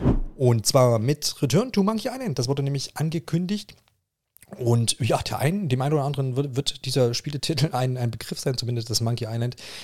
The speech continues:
Denn davon gab's ja schon zwei Spiele und jetzt nach vielen Jahren eben die Fortsetzung Return to Monkey Island. Bisher, so wie ich das verstanden hab, noch nicht, äh, bestätigt, äh, welche Plattform das gute Spiel erscheinen soll.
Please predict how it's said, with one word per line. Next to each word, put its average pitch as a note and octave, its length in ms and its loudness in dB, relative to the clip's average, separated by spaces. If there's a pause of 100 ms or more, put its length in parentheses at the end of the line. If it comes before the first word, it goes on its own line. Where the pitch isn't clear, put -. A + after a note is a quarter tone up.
(200)
Denn A2 280 2
davon A2+ 360 0
gab's G#2 260 0
ja G#2+ 100 0
schon G#2 440 -2 (160)
zwei G#2+ 640 -4
Spiele C3 580 -4
und G2 200 -6
jetzt A2 300 -2
nach G#2 200 -2
vielen B3 260 -2
Jahren A2 420 -4 (380)
eben A#2 440 -2
die A2 120 -4
Fortsetzung A2+ 760 -6
Return A2 440 -2
to - 120 -6
Monkey G#2 280 -4
Island. F#2 340 -8
Bisher, F#3+ 560 -2 (100)
so A#2+ 140 -4
wie D#3+ 60 -4
ich G3+ 120 -10
das - 160 -8
verstanden B2 340 -4
hab, A#2+ 160 -2
noch A#2 200 -2
nicht, - 460 -4
äh, A#2+ 80 0
bestätigt, C#3 840 -6
äh, A#2 420 -4
welche A2 220 -2
Plattform D3 560 -4
das C3+ 160 -6
gute B2+ 200 -10
Spiel G#2+ 200 -8
erscheinen A2 440 -6
soll. C#3+ 300 -2